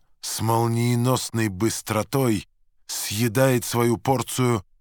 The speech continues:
горохового супа с салом. Ведь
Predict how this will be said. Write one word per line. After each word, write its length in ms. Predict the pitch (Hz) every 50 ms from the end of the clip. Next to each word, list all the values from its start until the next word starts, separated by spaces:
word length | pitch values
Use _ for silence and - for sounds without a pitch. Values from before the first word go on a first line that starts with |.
| _ _ -
горохового 800 | - 101 120 113 117 127 127 117 - 127 120 117 117 113 113
супа 400 | 110 - - - 135 117 - 123
с 60 | 110
салом. 720 | - - - - - 135 123 110 90 78 76 69 62 60 - _ - - - _ _ _ _ - -
Ведь 220 | - - 95 -